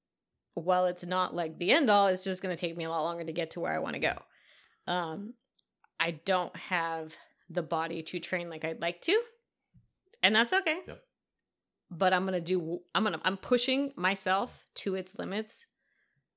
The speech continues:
Speaker 1: as much as I can and not get injured.
Speaker 2: Yeah.
Speaker 1: That's always in the back of my head,
Speaker 2: Mm-hmm.
Speaker 1: because the worst thing to do is be off the mats. In,
Speaker 2: It
Speaker 1: like,
Speaker 2: is.
Speaker 1: in my, in my brain,
Speaker 2: Mm-hmm.
Speaker 1: like, it just, it's very hard.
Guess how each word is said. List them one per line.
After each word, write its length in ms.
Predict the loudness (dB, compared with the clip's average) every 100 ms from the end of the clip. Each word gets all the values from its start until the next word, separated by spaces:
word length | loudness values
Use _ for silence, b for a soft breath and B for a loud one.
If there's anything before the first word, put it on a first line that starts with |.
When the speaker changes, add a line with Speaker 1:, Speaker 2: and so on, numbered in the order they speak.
| -4
Speaker 1:
as 140 | -4
much 200 | -4 -6
as 60 | -6
I 80 | -6
can 200 | -6 -12 _ _ _ _ _ _ -20 -4 0
and 180 | 0
not 200 | 0 -4
get 160 | -6 -6
injured. 360 | -8 -8 -12 -14 _ _ _
Speaker 2:
Yeah. 100 | -2
Speaker 1:
That's 120 | 2
always 300 | 4 4 4
in 80 | 2
the 80 | 0
back 180 | 0 -2
of 60 |
my 80 | -4
head, 160 | -2 0
Speaker 2:
Mm-hmm. 80 | 0
Speaker 1:
because 240 | 0 -2
the 100 | 0
worst 240 | 0 0
thing 260 | -2 -2 -4
to 120 | -8
do 220 | -6 -4 -2
is 360 | -2 -4 -10 -18 _ -20 -4
be 140 | 0 0
off 160 | -2
the 80 | -4
mats. 340 | -6 -6 -10 -10
In, 200 | -6 -2
Speaker 2:
It 60 | 0
Speaker 1:
like, 200 | 2 0
Speaker 2:
is. 80 | 0
Speaker 1:
in 200 | -2 0
my, 380 | -2 -2 -2 -4 -10 _
in 120 | 2
my 180 | 4 4
brain, 360 | 2 0 0 -2
Speaker 2:
Mm-hmm. 300 | -4 -6 -4
Speaker 1:
like, 180 | -4 -4
it 160 | -6 -6
just, 380 | -2 -2 -4 -8
it's 180 | -10 -10
very 260 | -6 -4 -4
hard. 300 | -6 -12